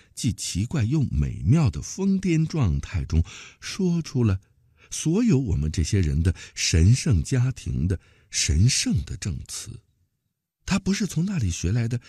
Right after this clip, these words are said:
又能从哪儿学到的呢？听，听，听，他又说话了。不过这下更是胡言乱语了。“两个一对儿的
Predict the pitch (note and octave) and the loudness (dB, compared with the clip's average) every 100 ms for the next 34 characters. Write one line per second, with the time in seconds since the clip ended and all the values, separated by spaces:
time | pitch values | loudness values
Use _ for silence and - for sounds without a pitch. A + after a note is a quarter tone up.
0 | - - _ - F3+ G3 A3 A3 B3 A#3+ | -20 -20 _ 4 6 6 2 2 4 4
1 | - - _ - - D2 A2 E3 C3+ A2+ | 2 -6 _ -10 -4 0 0 0 0 2
2 | A#2 - _ _ _ _ _ _ _ - | 0 -2 _ _ _ _ _ _ _ -6
3 | F#3 F3+ F3+ G#3 - - - - F#3 D#3+ | -4 -4 -6 -10 -10 -20 -16 -2 2 2
4 | - D2+ - F2 - _ _ _ - - | 0 -4 -6 -12 -12 _ _ _ -20 -16
5 | - - - - F#3 E3+ A3+ G#2 - - | -16 -16 -10 -6 -2 0 0 0 -2 -8
6 | - _ _ _ - D#4+ C4+ - D#2+ - | -12 _ _ _ -4 0 2 0 -6 -4
7 | D#2+ D#2+ D2 D#2+ G1+ - - - - _ | -2 -2 0 -2 -4 -10 -14 -20 -20 _
8 | _ _ _ _ _ _ _ C3 D3+ G#2+ | _ _ _ _ _ _ _ 6 8 6
9 | C#2+ D2+ C3+ A#2 - C3 E3+ - G3+ B2 | 0 -4 -4 -4 0 2 2 2 4 4
10 | D2+ D2+ | 2 -4